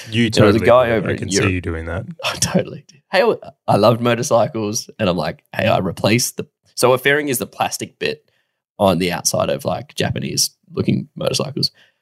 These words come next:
Speaker 2: So anyway, so I bought this guy's business. And my due diligence at this stage, you're talking, like, ten, fifteen years ago when I did this, was, like, zero. It's like, "Ah, cool. Like, you just wanna give, you wanna transfer your entire website to my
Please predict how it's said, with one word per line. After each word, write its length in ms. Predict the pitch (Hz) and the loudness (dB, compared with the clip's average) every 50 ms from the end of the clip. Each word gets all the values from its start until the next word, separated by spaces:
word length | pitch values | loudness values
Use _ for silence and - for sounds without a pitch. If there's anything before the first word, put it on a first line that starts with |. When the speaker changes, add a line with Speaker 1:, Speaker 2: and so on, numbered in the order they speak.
| _ _ | _ _
Speaker 2:
So 100 | - - 156 | 0 2 4
anyway, 200 | 147 131 123 117 | 6 6 6 6
so 140 | 113 - 131 | 4 4 2
I 40 | 123 | 4
bought 180 | 127 143 107 | 4 4 2
this 100 | 104 117 | 2 0
guy's 220 | 123 117 113 110 - | 0 2 2 2 0
business. 420 | - 87 80 - - 127 - - _ _ _ _ _ _ _ _ _ _ _ _ _ _ | -2 -6 -6 -6 -10 -12 -14 -16 _ _ _ _ _ _ _ _ _ _ _ _ _ _
And 340 | - - 110 107 101 104 101 - | 2 2 2 2 0 -4 -4 0
my 160 | - 117 113 | 2 2 2
due 180 | 131 160 165 151 | 2 2 -2 -2
diligence 460 | - - 85 85 117 - - - - - | -2 -2 -2 -2 -4 -6 -6 -4 -2 -2
at 80 | - - | -2 -2
this 120 | - - | -2 -4
stage, 340 | - - - - - - - | -4 -2 -4 -6 -6 -6 -6
you're 80 | 98 | -4
talking, 280 | - - 95 - - 78 | 0 2 0 0 0 -4
like, 180 | - - - - | -10 -10 -10 -8
ten, 160 | - - - | -6 -6 -6
fifteen 300 | - - - - 92 65 | -6 -6 -6 -4 -4 -4
years 160 | 58 - - | -4 -4 -4
ago 120 | 64 64 62 | -4 -4 -4
when 80 | 58 - | -2 -2
I 40 | 64 | -2
did 140 | - - - | -2 -2 -4
this, 340 | - - - - - - - _ _ _ - | -4 -4 -2 -2 -2 -2 -4 _ _ _ -4
was, 140 | - - | -2 0
like, 180 | - - - - - - - - - _ | 0 0 -2 -6 -10 -14 -14 -14 -14 _
zero. 480 | 160 160 165 - - - - - 139 139 - _ _ _ _ | -8 -2 2 2 2 2 0 -4 -10 -12 -16 _ _ _ _
It's 80 | - | -2
like, 80 | - - | 0 2
"Ah, 180 | - 269 285 185 | 4 4 4 4
cool. 240 | 165 254 269 202 131 120 | 4 4 6 6 6 4
Like, 160 | 120 131 131 | 4 2 0
you 80 | 139 | -2
just 120 | 139 - - | -4 -4 -4
wanna 120 | 147 160 151 | -2 -2 0
give, 200 | 139 147 139 131 127 - | 0 -2 -2 -4 -4 -2
you 120 | 190 170 | 2 2
wanna 120 | 143 147 127 | 4 4 4
transfer 280 | - 135 139 131 127 139 | 4 4 2 2 2 0
your 120 | 131 123 123 | 0 0 2
entire 200 | 123 131 117 117 | 4 6 6 6
website 340 | 117 117 120 - 104 98 | 4 2 0 0 -2 -2
to 60 | - 104 | -2 0
my 300 | 101 95 98 87 - | 0 0 0 0 -4